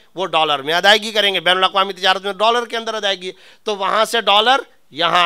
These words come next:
आएगा। और अगर हमने ये काम किया, वहां से चीज़ें मंगवाई, तो उसके नतीजे में यहाँ का डॉलर वहां जाएगा। और जो इस वक्त डेफिसिट की सूरत हाल, कमी की सूरत हाल चल रही है वो क्या? जो डॉलर मुल्क में आ रहा है,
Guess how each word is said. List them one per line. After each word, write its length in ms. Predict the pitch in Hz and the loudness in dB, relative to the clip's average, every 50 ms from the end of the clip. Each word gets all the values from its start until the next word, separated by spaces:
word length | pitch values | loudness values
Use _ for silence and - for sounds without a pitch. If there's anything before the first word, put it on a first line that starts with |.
| 156 | 2
आएगा। 360 | 135 131 123 117 110 113 110 - _ - _ _ - | 0 -2 -4 -6 -6 -8 -8 -10 _ -18 _ _ -6
और 180 | 139 147 143 175 | -2 -2 0 0
अगर 220 | 185 185 202 196 | -2 -2 -2 -2
हमने 220 | 185 190 202 202 202 | -2 -4 -4 -6 -6
ये 180 | 196 196 208 202 | -4 -4 -6 -4
काम 300 | - 202 208 214 214 208 | -2 0 0 0 -2 -6
किया, 320 | 208 226 220 226 220 214 190 - _ _ _ - | -12 -8 -2 0 0 0 0 -2 _ _ _ -10
वहां 360 | 139 180 202 196 208 233 247 | -4 -2 0 2 2 0 0
से 160 | - - 262 262 | 0 -2 -2 -2
चीज़ें 380 | 262 277 254 254 233 269 262 262 | -4 -8 -10 -6 0 2 2 2
मंगवाई, 600 | 254 247 240 226 226 220 214 214 214 180 139 107 _ _ _ _ - | 2 0 -2 0 2 2 4 4 4 2 -2 -6 _ _ _ _ -6
तो 60 | 185 | -4
उसके 200 | 185 - - 233 | -4 -2 -2 -2
नतीजे 340 | 226 220 226 226 208 240 247 | -2 -2 -4 -4 -4 -2 -2
में 100 | 247 240 | -2 -2
यहाँ 360 | 226 214 208 202 214 240 247 | 2 4 4 6 6 6 6
का 160 | 240 - 254 | 6 4 4
डॉलर 340 | 240 247 240 247 262 269 254 214 | 6 6 6 6 6 4 2 0
वहां 340 | 175 214 220 220 254 247 214 | 0 2 4 4 4 4 2
जाएगा। 480 | 190 175 165 151 135 127 120 117 110 _ _ _ - - - | 2 0 -2 -2 -4 -8 -10 -14 -16 _ _ _ -14 -6 -2
और 140 | 180 202 | -2 -2
जो 120 | 190 196 240 | -2 -2 -4
इस 220 | 262 240 - - | -4 -4 -2 2
वक्त 180 | 262 254 226 254 | 2 2 2 2
डेफिसिट 480 | 233 214 220 220 233 226 233 247 240 | 0 0 0 -2 -4 -6 -8 -10 -10
की 80 | 233 247 | -12 -12
सूरत 300 | 196 233 240 240 233 240 | -10 -6 -6 -6 -2 0
हाल, 160 | 233 233 233 226 | 0 0 0 -2
कमी 300 | - 226 220 233 247 233 | -4 -8 -8 -8 -8 -12
की 120 | 208 240 | -12 -12
सूरत 280 | - 233 226 233 214 226 | -12 -10 -8 -6 -4 -2
हाल 120 | 220 214 | -2 -2
चल 140 | 208 220 214 | -4 -6 -10
रही 180 | 196 202 202 196 | -8 -8 -10 -10
है 60 | 196 | -10
वो 120 | 185 196 208 | -10 -10 -12
क्या? 280 | 185 - 214 214 233 240 - - - - _ _ _ | -6 0 4 4 4 2 0 -12 -20 -20 _ _ _
जो 260 | 127 120 - 240 254 247 | -10 -2 2 2 2 2
डॉलर 600 | 196 170 190 196 202 208 214 220 233 247 247 233 208 | 2 0 0 2 4 4 2 4 4 2 2 2 0
मुल्क 320 | 190 202 220 233 226 - | -2 -2 -2 -2 -4 -6
में 160 | 240 240 240 | -4 -2 -2
आ 280 | 254 - 202 190 208 233 | 0 2 4 6 6 6
रहा 340 | 240 247 226 214 214 208 185 | 8 6 6 6 6 6 6
है, 200 | 170 143 120 | 6 4 0